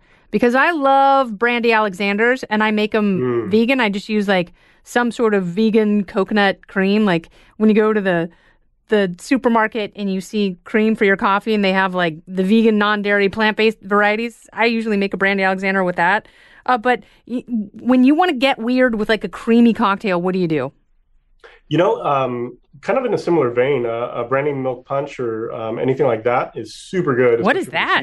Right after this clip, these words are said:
Speaker 2: season. So brandy milk punch, um, I'm gonna have to look it up. It's been a while since I've had it, but it's brandy, milk,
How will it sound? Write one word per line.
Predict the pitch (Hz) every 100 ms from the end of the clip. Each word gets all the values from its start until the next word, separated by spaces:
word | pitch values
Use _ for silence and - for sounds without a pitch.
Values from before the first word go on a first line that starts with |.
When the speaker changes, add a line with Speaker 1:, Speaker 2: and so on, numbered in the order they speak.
| 135
Speaker 2:
season. | 339 349 _ _ _ - - _
So | 156 135
brandy | 151 180
milk | 180 -
punch, | 160 156
um, | - - 123 120 151
I'm | 151
gonna | 185
have | 185
to | 139
look | 127
it | 131
up. | 131
It's | 127
been | -
a | 127
while | 120 120
since | 123 127
I've | 107
had | 120 202
it, | 208
but | 127
it's | - 123 120 -
brandy, | - 127 127 170 - _ _ -
milk, | 120 117 120 -